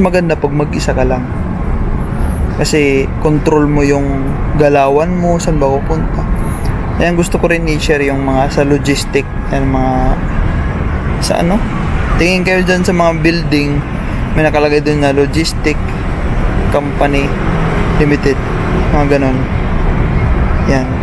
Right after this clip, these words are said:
pasa kayo dun para sa mga lalaki yan guys,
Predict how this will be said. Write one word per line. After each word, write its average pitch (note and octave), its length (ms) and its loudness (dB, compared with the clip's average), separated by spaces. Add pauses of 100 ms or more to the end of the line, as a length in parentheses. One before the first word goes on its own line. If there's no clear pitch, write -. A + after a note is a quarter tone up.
(120)
pasa C#3 240 0
kayo C#3+ 160 -2
dun C#3 240 0 (240)
para C#3+ 80 4
sa D#3 160 2
mga D3 320 2
lalaki C#3+ 240 2
yan D#3 160 -2
guys, C#3 400 0